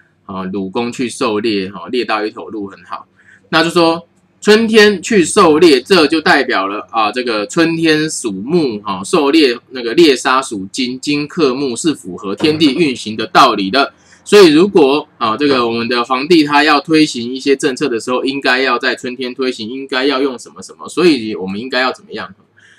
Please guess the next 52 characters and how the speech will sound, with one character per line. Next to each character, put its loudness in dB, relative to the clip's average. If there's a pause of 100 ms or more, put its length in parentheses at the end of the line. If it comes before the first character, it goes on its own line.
(160)
就 -4
是 -2 (100)
你 -12
知 -4
道， -4 (240)
几 -4
乎 2
全 -6
部 -6
都 -2
是 -10
瞎 -2
掰。 -4 (240)
他 4
就 6
利 4
用 6
那 6
个 6
经 2
书 2
里 0
面 0
的 -2
某 -8
一 -6
句 -4
话， -4
横， -4 (120)
横 -10
方 -6
向 -4
的 -10
哈， -20 (460)
某 -4
一 -2
句 -2
话 -2 (140)
展 -4
开 2
一 2
个 0
跟 0
经 -4
书 -4
毫 -6
无 -6
关 -4
联 -4
的 -6
延 -10
伸。 -14